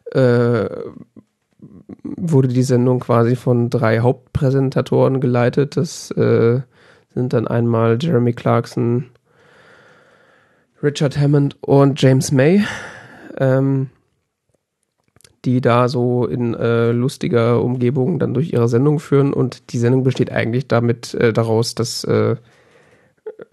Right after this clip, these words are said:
da Einspieler stattfinden, wo dann Autos auf teilweise abstruse Art und Weise getestet werden. Also manchmal ist es so, wie schnell fährt das Auto über unsere eigene Rennstrecke?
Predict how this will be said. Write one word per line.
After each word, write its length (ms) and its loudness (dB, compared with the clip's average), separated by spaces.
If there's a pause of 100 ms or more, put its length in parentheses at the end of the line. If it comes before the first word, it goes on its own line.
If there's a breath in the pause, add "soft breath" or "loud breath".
(100)
da 360 2
Einspieler 540 0
stattfinden, 520 -2
wo 80 -2
dann 120 0
Autos 480 0
auf 400 -4
teilweise 480 0
abstruse 500 0
Art 160 -2
und 140 -8
Weise 280 -2
getestet 460 -6
werden. 200 -8 (1160)
Also 440 -2
manchmal 400 0
ist 100 -2
es 140 -4
so, 280 0 (260)
wie 180 4
schnell 280 4
fährt 240 -2
das 100 2
Auto 300 0
über 200 0
unsere 420 -2
eigene 440 0
Rennstrecke? 600 -2